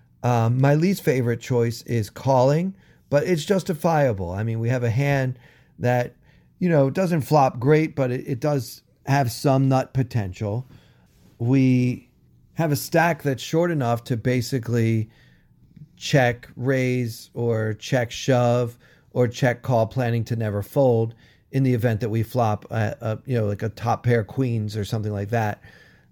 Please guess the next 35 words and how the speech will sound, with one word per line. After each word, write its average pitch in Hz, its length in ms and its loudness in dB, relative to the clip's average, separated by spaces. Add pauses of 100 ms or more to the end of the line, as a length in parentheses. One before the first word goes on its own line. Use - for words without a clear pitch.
(120)
Um, 107 400 0
and 123 180 0
we 123 80 2
definitely 123 480 0
have 110 400 -2
some 110 320 -4
draws 131 520 2
that 110 400 -4
can 110 200 -4
come 110 280 -4
down, 107 340 0
like, 101 320 -4 (400)
you 117 60 -2
know, 113 120 0
gut 156 300 4
shots 143 500 2
with 113 140 -4
a 104 60 -4
backdoor. 131 880 0 (420)
Uh, 110 360 -2
so 147 200 0
it's 147 140 0
not 202 160 4
a 165 40 6
hopeless 139 520 2
hand. 113 380 -2 (1000)
That 185 240 4
said, 147 320 2
I 143 140 0
prefer 165 440 -2
folding. 196 800 -2 (1300)
Uh, 131 140 -2
actually, 170 300 2
I 143 80 4
prefer 175 680 -2